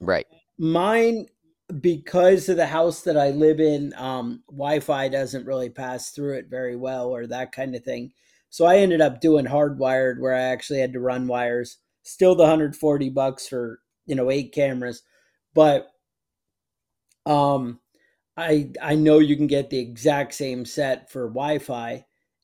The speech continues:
Speaker 2: and, uh, for the same price. And, you know, how easy is that? You just screw it in and, and you got cameras, you know? Now, my wife
Speaker 1: Right.
Speaker 2: was a little worried. "Oh,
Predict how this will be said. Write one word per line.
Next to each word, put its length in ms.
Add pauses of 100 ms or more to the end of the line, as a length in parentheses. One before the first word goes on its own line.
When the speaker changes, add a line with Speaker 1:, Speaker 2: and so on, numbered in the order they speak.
(100)
Speaker 2:
and, 360
uh, 300
for 200
the 120
same 300
price. 640 (260)
And, 540 (180)
you 80
know, 220 (260)
how 240
easy 320
is 120
that? 220
You 80
just 220
screw 300
it 140
in 260
and, 260
and 160
you 80
got 260
cameras, 600
you 120
know? 260 (520)
Now, 120
my 160
wife 320
Speaker 1:
Right. 0
Speaker 2:
was 200
a 60
little 300
worried. 420 (120)
"Oh, 380